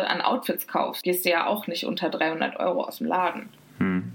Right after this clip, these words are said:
Speaker 1: Wenn der für ein ganzes Jahr irgendwelche Zauberumhänge und Hüte und
Speaker 2: Ja, aber wie krass. Und jetzt stell dir mal vor, dann kostet dieser Zauberstab, den sich wohlgemerkt Ron nicht leisten kann,
Speaker 1: Ja.
Speaker 2: fünfzig Euro. Damit verdient Ollivander seit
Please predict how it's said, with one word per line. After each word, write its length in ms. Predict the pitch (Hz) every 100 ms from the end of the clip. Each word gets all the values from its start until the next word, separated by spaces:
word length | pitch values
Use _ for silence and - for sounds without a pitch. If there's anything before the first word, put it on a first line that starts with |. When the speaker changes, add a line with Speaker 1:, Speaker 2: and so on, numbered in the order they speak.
| -
Speaker 1:
Wenn 120 | 175
der 120 | 165
für 100 | 165
ein 140 | 180 175
ganzes 320 | 170 175 175
Jahr 180 | 165 165
irgendwelche 360 | 180 170 165 175
Zauberumhänge 960 | - 185 185 180 165 180 185 185 180 180
und 180 | 180 -
Hüte 560 | 196 190 190 180 180
und 380 | 180 175 170 - - - -
Speaker 2:
Ja, 120 | 110
aber 160 | 120 110
wie 80 | 110
krass. 320 | - 160 -
Und 100 | 117
jetzt 140 | 95
stell 140 | - 135
dir 60 | 135
mal 100 | 113
vor, 360 | - 127 151 - -
dann 80 | 120
kostet 280 | 143 143 120
dieser 300 | 113 107 101 - -
Zauberstab, 760 | - 127 135 95 - 90 - - - - -
den 320 | 123 113 113 113
sich 320 | 117 113 -
wohlgemerkt 800 | 113 113 117 107 104 98 95 - - -
Ron 600 | 98 101 98 123 139 -
nicht 320 | 110 110 143 139
leisten 460 | 135 139 - -
kann, 380 | - - 85 147 - -
Speaker 1:
Ja. 340 | 190 185 180 - -
Speaker 2:
fünfzig 400 | 156 147 143 135
Euro. 320 | 92 82 87 - - - -
Damit 240 | 131 127 127
verdient 400 | 131 117 143 -
Ollivander 680 | 120 104 110 127 147 170 -
seit 400 | - 104 113 -